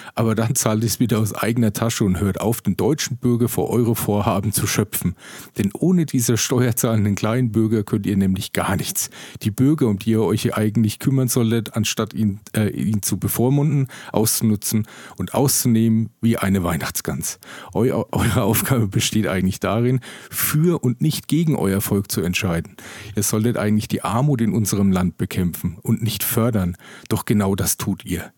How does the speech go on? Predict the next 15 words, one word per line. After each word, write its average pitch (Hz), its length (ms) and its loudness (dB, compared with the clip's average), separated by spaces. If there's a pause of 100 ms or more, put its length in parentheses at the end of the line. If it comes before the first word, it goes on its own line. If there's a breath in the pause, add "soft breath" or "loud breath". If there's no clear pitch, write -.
Die 110 80 2
Mieten 127 320 2
in 104 120 4
den 104 120 4
Städten 110 400 0
betragen 104 420 0
mittlerweile 101 480 2
im 101 60 2
Schnitt - 280 -2
zwanzig 110 440 -2
bis 110 160 -2
fünfundzwanzig 131 600 0
Euro 98 260 2
pro - 140 -4
Quadratmeter. 104 1400 0